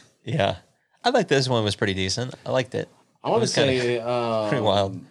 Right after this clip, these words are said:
Speaker 2: rest in peace, John Schnepp. He unfortunately passed not
Speaker 1: Yeah,
Speaker 2: too
Speaker 1: I saw
Speaker 2: long
Speaker 1: that. I was
Speaker 2: ago.
Speaker 1: like, "Damn, that sucks." Had a stroke.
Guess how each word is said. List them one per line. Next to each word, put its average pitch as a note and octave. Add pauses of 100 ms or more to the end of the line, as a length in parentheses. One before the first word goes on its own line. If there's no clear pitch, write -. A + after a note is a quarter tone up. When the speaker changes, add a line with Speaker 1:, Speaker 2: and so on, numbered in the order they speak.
(140)
Speaker 2:
rest B2+
in A#2+
peace, B2+
John C3+
Schnepp. B2
He A#2+
unfortunately A2
passed G#2
not G#2
Speaker 1:
Yeah, E2+
Speaker 2:
too F2
Speaker 1:
I F2
saw F#2
Speaker 2:
long F2
Speaker 1:
that. F2+
I F#2
was F#2+
Speaker 2:
ago. G#2+
Speaker 1:
like, G#2+
"Damn, G2
that F#2+
sucks." F#2 (160)
Had B2+
a G#2+
stroke. F#2+